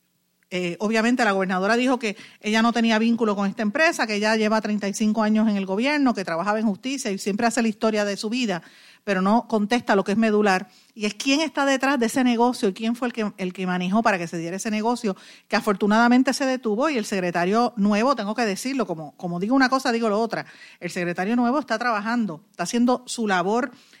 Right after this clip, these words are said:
eh, por lo menos tratando de enderezar el barco que dejó frustrado el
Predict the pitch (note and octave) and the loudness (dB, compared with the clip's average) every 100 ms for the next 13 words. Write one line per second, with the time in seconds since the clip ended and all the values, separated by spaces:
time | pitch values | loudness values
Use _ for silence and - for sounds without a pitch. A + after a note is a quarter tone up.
0 | _ G3 F#3 G3+ G3+ G3 A#3 C#4 A3 G#3 | _ -4 -2 0 2 2 0 0 0 0
1 | A3+ B3+ B3 A#3+ A3 G#3 A#3 A3 F#3+ G#3 | 2 2 4 4 2 2 2 2 2 0
2 | A3+ G#3+ F#3+ F3+ G3+ A3 A3 - _ _ | 2 0 0 0 0 0 -2 -14 _ _
3 | G#3 F3+ A3+ G#3+ A#3 G3+ F3+ G3 F3+ E3 | -8 -4 2 2 2 0 -2 -4 -6 -6
4 | D3+ | -10